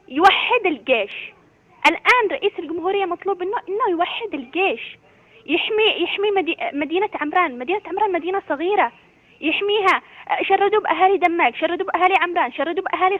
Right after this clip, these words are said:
صعدة. معانا أهل في صعدة شردوهم، معانا أهل في عمران شردوهم. لمتى، لمتى الاستهتار هذا؟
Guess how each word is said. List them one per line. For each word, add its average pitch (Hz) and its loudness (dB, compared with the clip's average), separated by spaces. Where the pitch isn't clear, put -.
صعدة. 311 0
معانا 359 4
أهل 339 0
في 330 -6
صعدة 320 2
شردوهم، 277 -4
معانا 311 -8
أهل 302 -6
في 262 -8
عمران 269 -4
شردوهم. 277 0
لمتى، 381 2
لمتى 403 0
الاستهتار 349 2
هذا؟ 285 2